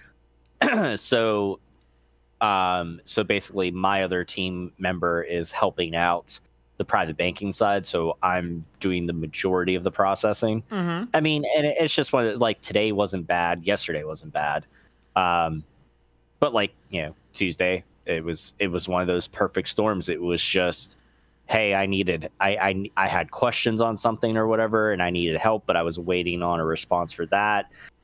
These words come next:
Speaker 1: Then we started getting in an influx of things, uh, of requests, and it's just a perfect storm that added up. And by the end of it, I'm like, "It's fucking three thirty, and I haven't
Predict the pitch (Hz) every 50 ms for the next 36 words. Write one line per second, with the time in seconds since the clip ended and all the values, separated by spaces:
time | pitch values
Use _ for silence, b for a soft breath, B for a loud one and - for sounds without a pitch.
0 | _ _ 90 90 87 87 87 87 85 80 - - - 90 85 85 82 - 90 87
1 | 85 85 87 87 87 85 85 85 85 85 - _ - 85 90 - 95 92 85 -
2 | - - 90 87 - - - 85 82 80 - - - - 85 87 85 85 82 82
3 | 78 - - - 95 90 82 - 92 87 - - 71 - - - - 123 117 113
4 | 110 - - - - - - _ - 87 85 85 85 85 87 85 85 82 82 -
5 | 90 92 90 92 - - 90 87 - 95 - - 98 85 - - - - - -
6 | 90 92 92 90 90 87 - 85 90 92 87 85 80 85 87 104 110 - 92 92
7 | 90 92 92 87 - - _ B B B _ _ _ _ 98 98 87 95 95 110
8 | 123 131 110 110 104 107 107 107 110 107 104 98 - - B B B B B _
9 | _ _ _ _ - 98 - - 117 107 - 113 98 - 117 113 104 - 120 127
10 | 131 120 107 104 104 104 104 110 107 107 107 110 110 110 110 107 104 104